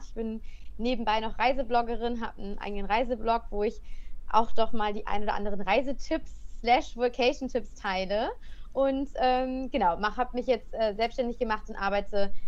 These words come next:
im Online-Marketing und hab mich auf LinkedIn-Marketing spezialisiert in den letzten Monaten. Mm, genau, und, äh, ja, das sind so die Hard Facts, sag ich jetzt mal, über mich. Aber ich glaub, ihr werdet mich dann ja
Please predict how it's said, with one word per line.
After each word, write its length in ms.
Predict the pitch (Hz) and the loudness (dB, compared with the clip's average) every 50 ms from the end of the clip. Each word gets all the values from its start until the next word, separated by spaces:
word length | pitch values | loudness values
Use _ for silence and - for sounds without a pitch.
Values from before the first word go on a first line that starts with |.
| - - - | 4 4 2
im 160 | 185 180 - | 2 0 0
Online-Marketing 920 | - 240 254 247 233 226 214 220 226 262 - 277 254 - 269 254 240 240 226 | 0 2 2 2 2 2 2 0 0 0 -2 -4 -2 0 2 2 2 2 0
und 180 | 196 202 196 202 | -4 -4 -4 -4
hab 120 | 196 - | -4 -4
mich 160 | 208 196 - | -4 -2 -2
auf 120 | - 190 - - - | -2 -2 -2 -2 0
LinkedIn-Marketing 920 | 208 240 262 285 - 214 208 190 180 - - 175 170 - - - - 180 | 2 2 2 4 6 6 8 10 12 10 10 8 6 4 4 2 2 2
spezialisiert 800 | 175 - - 196 - - 185 175 170 180 175 170 185 180 180 190 - - | 0 0 0 0 0 0 -2 -2 -2 -2 -2 0 0 2 2 2 2 0
in 80 | 190 | 0
den 100 | 180 180 | 0 0
letzten 480 | 175 180 180 - - - 185 180 180 180 - - | 0 0 0 -2 -4 -4 -2 0 0 0 0 0
Monaten. 680 | - 202 226 233 214 180 - - - - 185 180 240 370 523 - - - - - - - - | 2 2 4 4 2 2 0 0 0 0 0 2 0 0 -2 -2 -2 -2 0 0 0 0 0
Mm, 380 | - 262 277 277 277 269 269 269 - - - - - | 0 0 0 0 0 0 0 0 0 0 0 0 2
genau, 280 | - 523 - 190 180 180 - | 4 4 4 4 2 2 0
und, 240 | - 208 214 220 - - - - | -2 0 0 0 0 0 0 2
äh, 300 | 208 220 220 220 226 226 220 | 2 2 2 2 0 0 0
ja, 140 | 214 185 180 | 0 0 0
das 160 | 190 185 - | 0 -2 -2
sind 140 | - - - | -2 -2 -2
so 80 | 214 | -2
die 320 | 202 190 208 202 202 208 - - - - - - | -2 -2 -2 -2 -2 -4 -4 -6 -6 -6 -4 0
Hard 220 | - 226 214 208 - | 4 4 4 4 4
Facts, 300 | - 214 196 202 - - | 2 0 0 2 2 2
sag 140 | 202 196 | 2 2
ich 100 | 202 - | 2 2
jetzt 260 | 233 277 339 330 - - | 2 4 4 4 2 4
mal, 180 | 285 262 - | 4 4 4
über 220 | 220 208 226 220 214 | 6 6 4 4 4
mich. 380 | 208 220 294 427 - - - | 4 4 4 4 4 2 2
Aber 180 | 220 220 220 226 | 4 4 4 4
ich 80 | 269 | 4
glaub, 180 | - 240 226 220 | 4 2 4 4
ihr 140 | 208 208 190 | 4 4 6
werdet 240 | 208 214 208 - 180 | 4 4 4 2 0
mich 140 | 196 - | 0 0
dann 120 | - 208 185 | 2 4 6
ja 160 | 190 190 185 | 8 10 12